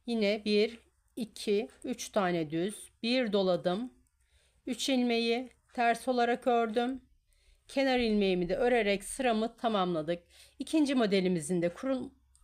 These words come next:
aşamasını gösterdim. Modelimiz bu sıraların tekrarından oluşmakta. Arka sırada modelimiz göründüğü gibi örülmekte. Sadece ikinci sırada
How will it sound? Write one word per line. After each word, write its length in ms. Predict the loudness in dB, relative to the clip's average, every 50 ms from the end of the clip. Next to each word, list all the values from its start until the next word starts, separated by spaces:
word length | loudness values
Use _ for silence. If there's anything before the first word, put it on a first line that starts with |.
| -16 -10 -6
aşamasını 560 | -6 -4 -2 -2 -2 -2 -2 -2 -2 0 0
gösterdim. 640 | 2 2 2 0 0 -2 0 0 0 0 0 0 0
Modelimiz 540 | 0 0 2 2 2 2 0 0 -2 -2
bu 60 | -4 -4
sıraların 520 | -4 -2 0 0 2 2 2 0 0 -2
tekrarından 680 | -2 -2 -2 0 2 2 2 2 2 0 0 0 0
oluşmakta. 680 | 0 -2 -4 -6 -6 -6 -6 -6 -6 -6 _ -4 -4 -4 -6 -12 -20 -20 -20 -10 -4
Arka 340 | -2 0 0 0 0 -2 -2
sırada 540 | -2 0 0 2 2 2 2 2 0 0 -2 -8 _ _ -20 -20 -20 _ 0
modelimiz 560 | 0 2 2 2 2 2 2 0 0 -2 -6 _ _ -2
göründüğü 540 | 0 0 2 2 0 0 0 0 0 0
gibi 240 | 0 0 -4 -6 -8
örülmekte. 720 | -8 -8 -8 -8 -8 -8 -10 -10 -12 -12 _ -10 -10 -10 -12 -16 -20 _ _ -20 -20 _ _ _ _ _ _ _ _ -20 -20 _ _ _ _
Sadece 400 | -6 0 2 2 2 2 2 -2
ikinci 380 | -4 -2 0 2 2 2 2 0
sırada 560 | 0 0 0 2 2 2 2 0 -2 -2